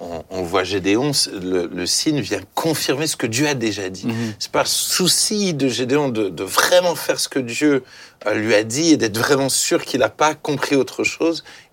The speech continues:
Speaker 1: Il demande un signe qui vient confirmer. Donc pour moi, de base, les signes doivent venir après le fait que Dieu ait parlé. Ça, c'est pour moi mon, mon, la première réflexion. Et, et ensuite,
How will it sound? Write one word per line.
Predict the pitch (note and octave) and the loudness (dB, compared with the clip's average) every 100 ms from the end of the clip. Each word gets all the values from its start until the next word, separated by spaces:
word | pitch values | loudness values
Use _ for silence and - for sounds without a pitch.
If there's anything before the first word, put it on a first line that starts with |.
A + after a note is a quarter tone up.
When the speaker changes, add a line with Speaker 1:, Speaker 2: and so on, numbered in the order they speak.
| - | -2
Speaker 1:
Il | D3 | 0
demande | C3+ C#3 | 0 0
un | A#2 | -2
signe | - D3+ | -4 -4
qui | D3 | -2
vient | B2+ A2+ | -2 -2
confirmer. | - - - - | -6 -8 -8 -6
Donc | A2 A2 | -8 -8
pour | C#3 | -4
moi, | D#3 F3 | 4 4
de | A2+ A#2+ | 4 -2
base, | A#2 C#3+ D#3 C#3 G#2 - - - - | 0 0 2 0 -2 -8 -20 -20 -6
les | G#2+ | -2
signes | G#2 - F#3+ F3+ D3 - | 0 0 0 2 0 -2
doivent | - G#2+ A2+ A#2 | -10 -2 0 2
venir | A2+ C3 D3+ - - - | 0 0 0 -2 -6 0
après | C#3+ C#3+ - E3+ F3 D#3+ _ - | 0 0 -2 4 4 2 _ -14
le | A#2 A#2+ | -4 -4
fait | A#2 C3+ | -2 -4
que | - | 0
Dieu | G#2 A2 | 0 2
ait | G2 | 0
parlé. | G2 F#2+ - - _ - | -4 -8 -10 -12 _ -12
Ça, | - B2+ | -4 -2
c'est | A#2+ - | -4 -8
pour | - | -10
moi | A2+ B2 A#2+ | -4 -2 0
mon, | G#2+ F#2+ F2+ | -2 -4 -6
mon, | - - - - | -10 -10 -10 -6
la | F#2 | -6
première | - - G#2+ | -4 -4 -2
réflexion. | G#2 G2 - - D3 E3+ C#3+ - - - - - | -2 -4 -6 -10 -6 -6 -8 -14 -14 -16 -14 -4
Et, | B2 C3+ B2 | -2 -2 2
et | B2 | 2
ensuite, | A2+ - G3 F#3+ - | 2 -2 -2 -4 -8